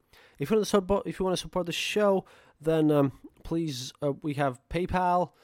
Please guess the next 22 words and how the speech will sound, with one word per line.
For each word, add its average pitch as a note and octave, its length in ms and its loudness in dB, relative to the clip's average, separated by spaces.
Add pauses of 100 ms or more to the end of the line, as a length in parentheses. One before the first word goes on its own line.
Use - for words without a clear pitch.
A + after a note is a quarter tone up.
(520)
Just D#3 200 -2
go C#3+ 160 4
to D#3 140 -4
our C3+ 160 2
homepage, D3 480 -2
the C3+ 60 -2
eastern C#3 260 -4
border C3+ 320 -4
dot C3 120 -6
L B2 140 -6
V, B2+ 160 -8
and A#2+ 100 -6
press B2 180 -6
the B2 40 0
donate D3 340 2
button. D3+ 380 -2 (280)
Your C#3 100 -2
money C#3 260 -2
will C3+ 120 -4
be C3 120 -8
used C3 460 -8
to B2+ 260 -6